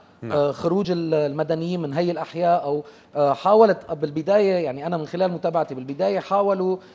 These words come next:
Speaker 2: آه، إنه، آه، يخوفوا العالم من
Speaker 1: مهم.
Speaker 2: الخروج.
Speaker 1: طيب.
Speaker 2: وقت اللي شافوا إنه في رغبة، يعني في محاولات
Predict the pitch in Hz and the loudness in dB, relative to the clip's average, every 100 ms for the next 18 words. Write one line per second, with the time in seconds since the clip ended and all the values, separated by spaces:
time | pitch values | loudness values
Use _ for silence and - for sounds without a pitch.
0 | - 151 147 147 147 147 151 151 147 151 | -12 -4 0 2 2 0 -4 -4 -4 -2
1 | 156 143 139 143 - 240 - 151 139 135 | -2 -2 -2 -2 2 2 2 -2 0 2
2 | 147 123 117 120 120 120 98 - - - | 2 0 -6 -8 -6 -6 -8 -14 -12 -4
3 | 131 151 160 - 254 247 214 202 277 311 | -2 -2 -2 0 0 0 -2 -2 2 4
4 | 294 208 196 185 190 - _ - 110 113 | 4 4 2 0 -4 -20 _ -14 -10 -8
5 | - 262 285 233 214 190 175 170 165 | -2 0 2 2 2 4 4 4 4